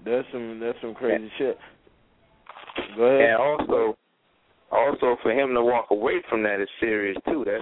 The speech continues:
Speaker 2: shows what type of character he got, yo.
Speaker 1: Well, in reality, he already wore a dress in the movie Men in Tights,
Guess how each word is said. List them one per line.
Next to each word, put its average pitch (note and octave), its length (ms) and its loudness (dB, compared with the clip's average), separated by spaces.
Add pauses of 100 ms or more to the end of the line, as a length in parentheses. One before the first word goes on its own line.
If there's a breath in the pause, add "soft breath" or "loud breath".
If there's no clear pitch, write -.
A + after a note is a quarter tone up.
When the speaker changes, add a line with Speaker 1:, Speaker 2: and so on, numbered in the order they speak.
(120)
Speaker 2:
shows G2+ 220 -2
what - 60 -14
type G#2 220 -4
of - 140 -10
character A#2 540 2
he - 180 -12
got, F2 280 2
yo. E2 280 0 (1300 soft breath)
Speaker 1:
Well, D#3 300 4 (100)
in F#3+ 80 -4
reality, D#3 640 0
he G3+ 140 -4
already C#3+ 360 2
wore C#3 300 2
a A2+ 80 -2
dress D3 340 0
in B2 120 -10
the B2 60 -10
movie A#2+ 300 -10
Men A#2+ 220 -6
in A2 100 -8
Tights, B2 360 0